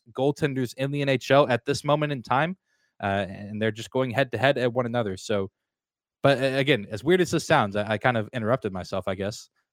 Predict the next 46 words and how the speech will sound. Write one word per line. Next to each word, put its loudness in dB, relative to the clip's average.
Maybe 2
the 0
Stars 4
needed -2
a -2
game 0
like -4
this. -12
They -2
needed 2
a -4
game -2
like -4
game -8
four. -6
I -4
mean, -8
like 2
I 4
said 4
in -2
the 2
last 6
segment, -2
they 0
were -2
kind 0
of -2
due 2
for 0
this -4
downer 2
type 0
performance, -6
uh, 4
where 2
a 2
lot 4
of -4
their 0
flaws 2
kind -2
of -4
flesh 0
themselves -2
out 4